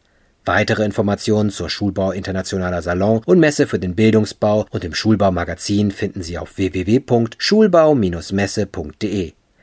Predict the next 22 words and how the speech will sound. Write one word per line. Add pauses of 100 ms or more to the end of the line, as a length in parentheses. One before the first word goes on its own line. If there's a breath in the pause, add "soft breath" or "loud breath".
(160)
Unseren
Podcast
können
Sie
auf
unserer
Webseite
hören,
aber
auch
auf
allen
Endgeräten
über
iTunes,
Spotify,
Deezer,
YouTube,
Google
Podcast
oder
Podimo.